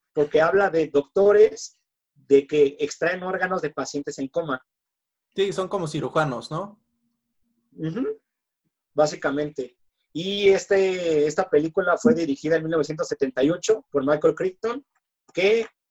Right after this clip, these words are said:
Speaker 1: dato curioso, es el escritor de todas las novelas de Jurassic Park.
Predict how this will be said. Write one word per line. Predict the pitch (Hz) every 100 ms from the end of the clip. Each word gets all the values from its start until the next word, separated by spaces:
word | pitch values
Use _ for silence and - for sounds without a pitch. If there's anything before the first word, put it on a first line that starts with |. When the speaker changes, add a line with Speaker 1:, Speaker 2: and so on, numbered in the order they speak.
| _
Speaker 1:
dato | 135 143 -
curioso, | 170 202 214 233 277
es | 143 143
el | 156 151 147 139 131 123 123
escritor | 131 - 135 - 160
de | 165 139
todas | 170 170
las | 147
novelas | 135 147 165 147
de | 180 208 _ _ _ _ _ _
Jurassic | 135 135 139 -
Park. | 135 123